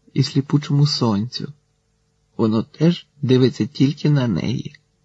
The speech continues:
Блаватному небу і теплій землі, і тим людям, які ще будуть сьогодні роззиратися на неї,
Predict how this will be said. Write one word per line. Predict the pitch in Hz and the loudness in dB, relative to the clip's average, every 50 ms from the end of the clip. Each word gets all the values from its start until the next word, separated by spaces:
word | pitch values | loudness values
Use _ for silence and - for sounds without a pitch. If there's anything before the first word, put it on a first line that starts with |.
| _ _ _ _ _ _ _ _ _ _ _ _ _ _ _ _ _ _ _ _ _ _ _ _ _ _ _ _ _ _ _ _ _ _ _ _ _ _ _ _ _ _ _ _ - | _ _ _ _ _ _ _ _ _ _ _ _ _ _ _ _ _ _ _ _ _ _ _ _ _ _ _ _ _ _ _ _ _ _ _ _ _ _ _ _ _ _ _ _ -4
Блаватному | 139 123 127 131 135 131 131 123 - - - 123 120 123 123 120 | -2 2 4 4 6 6 4 2 2 0 -2 -2 0 0 0 0
небу | 120 123 127 151 208 214 170 160 143 131 | 0 2 2 4 4 2 2 2 2 2
і | 127 | 0
теплій | - - 143 147 143 147 - 123 123 117 | 2 2 2 2 2 2 2 2 2 2
землі, | 113 117 113 110 110 107 110 110 120 160 180 | 2 0 -2 -2 0 -2 -2 0 0 0 0
і | 165 127 120 123 120 120 120 127 | 0 0 0 2 2 2 2 2
тим | 131 - - 147 143 143 | 2 2 4 4 6 6
людям, | 143 147 180 196 180 170 131 120 123 | 8 8 8 8 6 6 4 4 4
які | 120 113 - 139 | 2 2 2 0
ще | 143 - - 135 | 0 2 2 2
будуть | 135 135 139 135 135 135 135 | 4 4 6 6 6 4 4
сьогодні | - 127 127 131 135 139 135 131 135 131 - - _ _ _ - | 4 6 6 6 6 6 6 4 2 2 0 -4 _ _ _ 0
роззиратися | 120 135 143 127 123 131 127 120 131 156 160 - - 123 - - 110 | 4 4 4 4 4 4 2 4 4 2 2 0 -2 -2 -2 -4 -4
на | 113 107 104 | -4 -2 -2
неї, | 107 107 101 104 104 - 120 - | -2 -2 -4 -4 -4 -6 -8 -12